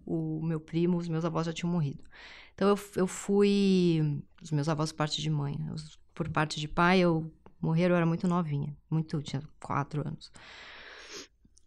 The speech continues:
Então, eu fui muito a criança única da família, e os meus pais separaram, eu tinha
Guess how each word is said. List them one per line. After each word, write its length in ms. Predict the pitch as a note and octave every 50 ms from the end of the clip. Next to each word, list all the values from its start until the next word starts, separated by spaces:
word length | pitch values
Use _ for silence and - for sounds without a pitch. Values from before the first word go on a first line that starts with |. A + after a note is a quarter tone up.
| _ -
Então, 460 | F#3+ F#3+ F#3+ - G#3+ G#3 G#3+ A3 A3
eu 80 | A3 A3
fui 280 | - - - A#3 B3
muito 640 | A#3 A#3 A3+ A#3+ B3+ C#4 D4+ D4+ D4 C#4+ C#4 C4+ C4+ B3+
a 140 | B3 A#3+ A#3
criança 460 | A#3+ - A3+ A#3 A3 G#3+ G#3 - A3+
única 380 | G#3+ G3+ G3 G3 G3 G3 G3+ E3+
da 80 | E3+ E3
família, 640 | - G3 F3+ F3+ E3+ F3 F3+ F#3 G3 A3 A#3+ B3 - - _ _ _ _ _ _ _ _ _ _ - _ _ _ _ _ _ - - _ _ _
e 120 | - F3+ F3+
os 160 | E3+ D#3+ -
meus 160 | F3 F3 E3+
pais 180 | - G3+ G#3 -
separaram, 600 | - A3 A3 - F#3 E3+ E3 D#3 D3+ D3+ D3+ D#3
eu 60 | D#3
tinha 600 | D#3 - - D#3+ D#3 D3+ D3 C#3+ C#3+ D3 D3 D3